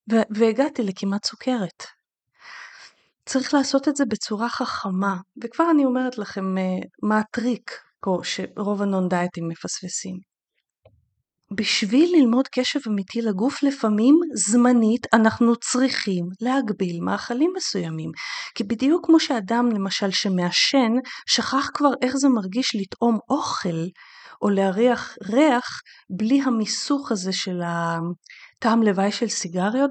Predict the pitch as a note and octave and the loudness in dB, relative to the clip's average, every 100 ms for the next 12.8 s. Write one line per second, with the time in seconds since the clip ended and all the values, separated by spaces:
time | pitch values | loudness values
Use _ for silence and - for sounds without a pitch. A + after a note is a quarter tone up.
0 | C4 D4 - E4+ - _ _ _ _ - | 0 -2 0 -2 -6 _ _ _ _ -20
1 | - - - _ - G3+ - - A#3+ F#3+ | -20 -20 -20 _ -2 -2 -2 -4 -4 -2
2 | A3+ B3+ B3 - G#3 F3+ - C4+ C4 G#3 | 0 2 0 -2 -4 -4 -2 2 2 0
3 | F#3 - F3+ E3+ - F3+ - G#3+ - A3+ | -4 -8 -10 -10 -10 -6 -6 -6 -2 0
4 | G3 F3 - - - - A#3+ - G3 G#3+ | 0 -6 -14 -20 -18 -8 -2 -2 0 -2
5 | A3+ D4 D4+ - C4 C4+ C#4 - G3 F#3 | 0 0 0 0 4 4 2 -2 -2 -2
6 | G3 - _ _ - A3+ G3+ B3+ C#4 A3+ | -4 -10 _ _ -4 -2 2 2 2 0
7 | F3+ F3+ C4+ A3 - - G#3+ A#3 A#3 B3+ | -2 2 2 2 -2 -4 -2 0 0 2
8 | D4+ C#4 A3 A#3+ B3+ G#3+ G3 - C4 A#3 | 4 6 4 0 0 0 -2 2 2 2
9 | F#3 F3+ - - - B3+ B3+ G#3 G3 - | -4 -8 -8 -6 2 2 2 -2 -2 -4
10 | F#3+ F#3+ F#3 G3+ G3+ G#3 B3 - A#3 G#3 | -8 -8 -6 0 4 4 4 4 2 2
11 | A#3+ - - G3 G3 F#3+ - C4+ C4 F3+ | 0 0 0 0 0 -2 2 2 2 -2
12 | E3+ F3+ E3+ F3 F3+ G3+ F3+ | -6 -8 -6 -8 -8 -6 -6